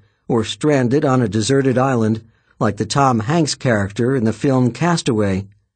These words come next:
one's very survival depends on others.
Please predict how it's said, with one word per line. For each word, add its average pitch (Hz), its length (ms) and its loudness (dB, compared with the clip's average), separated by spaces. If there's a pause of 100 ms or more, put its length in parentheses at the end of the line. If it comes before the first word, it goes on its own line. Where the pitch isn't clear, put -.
(360)
one's 160 320 2
very 156 400 0
survival 160 720 0 (260)
depends 127 460 0
on 120 160 2
others. 131 400 -4